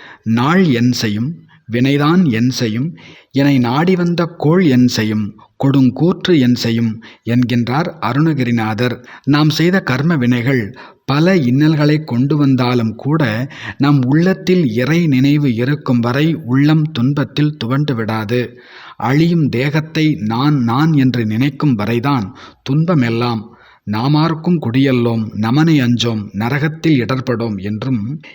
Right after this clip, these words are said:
"இன்பமே எந்நாளும் துன்பமில்லை" என்றும் அப்பர் பிரான் பாடுகின்றார். இவை எதுவும் கற்பனையில் உதித்த கவிதைகள் கிடையாது. பல பல இன்னல்களை சந்தித்தாலும் கிஞ்சித்தும்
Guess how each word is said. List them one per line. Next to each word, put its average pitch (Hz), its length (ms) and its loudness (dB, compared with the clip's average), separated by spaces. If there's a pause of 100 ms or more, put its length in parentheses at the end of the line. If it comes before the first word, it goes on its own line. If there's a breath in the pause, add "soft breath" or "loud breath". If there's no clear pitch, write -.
"இன்பமே 156 500 2 (180)
எந்நாளும் 127 640 2
துன்பமில்லை" 120 840 0
என்றும் 113 500 -2 (220)
அப்பர் 165 380 -4
பிரான் 117 360 -4
பாடுகின்றார். 110 760 -4 (540 loud breath)
இவை 160 260 2
எதுவும் 175 360 2
கற்பனையில் 175 640 0
உதித்த 123 400 -2
கவிதைகள் 147 580 0
கிடையாது. 110 840 -6 (340 soft breath)
பல 127 240 -2
பல 147 340 0
இன்னல்களை 120 640 0
சந்தித்தாலும் 135 920 -2
கிஞ்சித்தும் 135 600 -2